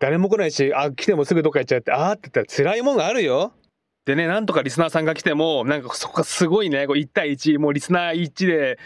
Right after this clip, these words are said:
それし-、喋る方も一で、しかもリスナーさんの方はコメントを打たなきゃいけないし、まあ、コメント打つと結構大変っちゃ大変なんですよ。だからそれで一対一でやり合う、なんか義務感みたいになっちゃうし、ほんとあの、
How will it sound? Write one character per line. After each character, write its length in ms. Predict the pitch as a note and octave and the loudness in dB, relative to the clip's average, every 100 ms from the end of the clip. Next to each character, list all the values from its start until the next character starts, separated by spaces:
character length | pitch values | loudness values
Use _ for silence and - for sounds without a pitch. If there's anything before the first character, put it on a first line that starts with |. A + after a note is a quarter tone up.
| - | -10
そ 100 | - | -2
れ 60 | D#3 | 0
し-、 180 | - - | 0 -2
喋 240 | E3 F3 | 0 0
る 240 | E3+ D3+ C#3 | 2 2 2
方 220 | D#3 D3 | 0 0
も 180 | B2+ B2 | 0 0
一 220 | B2 D3+ | 0 0
で、 140 | B2+ | 0
し 60 | - | -2
か 140 | A#3 | 0
も 80 | F3+ | 0
リ 80 | D3+ | 0
ス 80 | A3 | 0
ナ 60 | |
ー 40 | G#3+ | 0
さ 120 | A3 | 0
ん 20 | |
の 80 | A3 | 0
方 60 | |
は 60 | D#3+ | 0
コ 120 | - | 0
メ 120 | D#3+ | -2
ン 60 | F3 | 0
ト 120 | F3+ | 0
を 20 | |
打 60 | F3 | 0
た 80 | F3+ | 0
な 80 | D3+ | 0
き 40 | |
ゃ 40 | |
い 40 | B2 | -2
け 60 | |
な 100 | A#2 | 0
い 80 | A2 | -2
し、 380 | G2+ A2 G2 F#2 - - | -2 -2 -2 -4 -8 -4
ま 60 | A3 | 0
あ、 40 | |
コ 60 | G#3+ | 0
メ 100 | C4+ | 0
ン 40 | |
ト 100 | D4+ | 0
打 40 | D#4+ | 0
つ 80 | - | 0
と 60 | |
結 140 | G3+ C4+ | 0 0
構 120 | D#3 | 0
大 140 | E3+ | 0
変 120 | F#3+ | 0
っ 20 | G3 | -2
ち 60 | |
ゃ 40 | G3 | -2
大 140 | C#3+ | -2
変 80 | D3 | 0
な 100 | C#3+ | -2
ん 60 | |
で 60 | G#2+ | -2
す 100 | - | -2
よ。 80 | F#2+ | -4
だ 80 | - | -4
か 40 | - - | -12 -4
ら 60 | E3+ | -2
そ 40 | F#3+ | 0
れ 40 | |
で 80 | G3 | 0
一 80 | F3+ | -2
対 200 | A3 F3 | -2 -2
一 120 | D3 | 0
で 100 | D3 | 0
や 100 | C3+ | 2
り 240 | C#3+ D3 | 2 2
合 100 | D3 | 2
う、 40 | C3 | 0
な 120 | C3+ | -2
ん 20 | |
か 60 | C3+ | 0
義 80 | C#3 | 0
務 160 | G3 | 2
感 160 | A#3 F3 | 2 0
み 60 | C#3 | 0
た 80 | |
い 20 | A#2+ | 0
に 20 | |
な 60 | |
っ 40 | A#2 | 0
ち 120 | A2 | -2
ゃ 20 | |
う 40 | G#2 | -2
し、 220 | A#2+ G#2 | 0 -2
ほ 200 | - - | -2 -2
ん 80 | A#3+ | -2
と 160 | - | 0
あ 60 | A3+ | 0
の、 400 | G#3+ G3+ F#3+ F3+ | 0 0 -2 -4